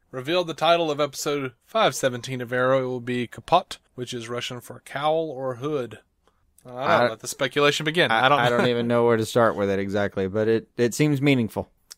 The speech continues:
Speaker 1: Right. Uh, Powerless, there is, uh, an exclusive promo
Speaker 2: Wait, you're telling me Arrow
Speaker 1: by
Speaker 2: finished?
Speaker 1: G N. Yeah, Arrow finally is over
Speaker 2: Oof.
Speaker 1: for a second.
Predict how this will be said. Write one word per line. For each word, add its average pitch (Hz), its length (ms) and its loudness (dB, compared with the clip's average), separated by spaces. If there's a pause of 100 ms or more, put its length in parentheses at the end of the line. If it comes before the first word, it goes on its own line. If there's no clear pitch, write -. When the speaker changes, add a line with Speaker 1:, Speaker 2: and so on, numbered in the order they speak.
Speaker 1:
Right. 120 200 -12 (540)
Uh, 131 460 0
Powerless, 151 760 0
there 143 340 0
is, 135 320 -2
uh, 117 540 -2 (140)
an 135 140 -6
exclusive 147 960 -6
promo 139 800 -2 (180)
Speaker 2:
Wait, 127 220 0
you're 117 80 -4
telling 139 260 -2
me 117 100 -2
Arrow 117 200 2
Speaker 1:
by 127 120 6
Speaker 2:
finished? 214 180 2
Speaker 1:
G 113 120 -4
N. 110 180 -10 (200)
Yeah, 220 240 4
Arrow 226 280 8
finally 214 380 2
is 190 120 -8
over 143 420 -4 (160)
Speaker 2:
Oof. 247 100 -4
Speaker 1:
for - 160 -20
a 117 60 -16
second. 113 360 -6